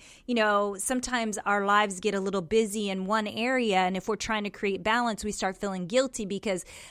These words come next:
my attention needs to be over here with this thing. But I also know that this thing is important. And so we feel off, off balance. And what I'm saying, it's, le-, it's, le-, let's create harmony,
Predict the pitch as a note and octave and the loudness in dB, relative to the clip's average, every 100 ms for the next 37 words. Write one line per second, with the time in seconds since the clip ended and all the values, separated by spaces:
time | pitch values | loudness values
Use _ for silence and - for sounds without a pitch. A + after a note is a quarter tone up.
0 | - A3 A3 G#3+ - C#4 C#4+ C#4 B3 G#3 | 0 6 6 6 2 2 2 2 0 0
1 | G3+ G3 - G3 G3 G3+ F#3 F#3+ F#3+ - | -2 -2 -2 -2 0 0 0 0 -2 -2
2 | B3+ A3+ F#3+ F#3 - G#3+ F#3+ - - C#4+ | 2 2 2 -2 0 -2 0 -4 -2 0
3 | C4 G3 G3 - - - - - A3+ G#3 | 2 0 -4 -8 -18 -20 -12 2 6 8
4 | G#3+ C4+ C#4 B3+ G#3+ G3+ G3 G3+ D#4 E4 | 8 6 6 2 2 0 0 -2 0 0
5 | - B3+ A3+ G3+ G3+ - G3+ G3+ G#3+ G#3 | 2 2 2 0 -2 -2 -2 -2 -2 -2
6 | - A#3+ G3+ G#3+ A#3+ - - C4 A#3+ - | 2 2 2 0 0 0 0 2 2 4
7 | G#3 - F3 - - G#3+ G3 D#3+ G3 B3 | 2 0 -10 -12 2 4 4 -2 2 2
8 | C#4+ F3+ - - - - - - _ - | 2 -2 -10 -8 -10 -10 -20 -20 _ -2
9 | A3 A3+ B3 E4 F4+ - A#3+ G#3+ G3+ - | 2 6 6 6 4 2 2 2 0 0
10 | B3 A#3 A3+ - E4 - - C4 D#4+ - | 0 0 -2 -2 -4 -4 -2 -2 -2 -4
11 | G4+ F4+ - - - A#3+ C4+ B3 F3+ - | -2 -2 -4 -8 -4 -2 0 -2 -4 -12
12 | G3 | -18